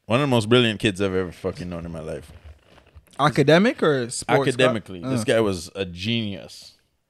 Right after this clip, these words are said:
Speaker 1: It, a, a genius, literally.
Speaker 2: Mm.
Speaker 1: He was a genius. His brother was a goddamn street thug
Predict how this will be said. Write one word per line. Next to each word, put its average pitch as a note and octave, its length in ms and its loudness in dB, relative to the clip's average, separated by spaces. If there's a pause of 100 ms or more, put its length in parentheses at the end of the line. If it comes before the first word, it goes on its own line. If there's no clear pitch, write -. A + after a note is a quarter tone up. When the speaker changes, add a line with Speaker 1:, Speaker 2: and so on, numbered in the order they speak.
(180)
Speaker 1:
It, D#3+ 240 4
a, D#3 300 4
a D#3 40 2
genius, C3+ 440 2
literally. G2+ 540 0 (100)
Speaker 2:
Mm. C3+ 340 -4 (140)
Speaker 1:
He D3+ 160 0
was G3+ 160 0
a F3+ 40 2
genius. D3 500 2
His C3+ 200 4
brother C#3+ 320 6
was C3 140 4
a A#2 80 0
goddamn A2+ 840 4 (160)
street - 360 2
thug G2+ 300 2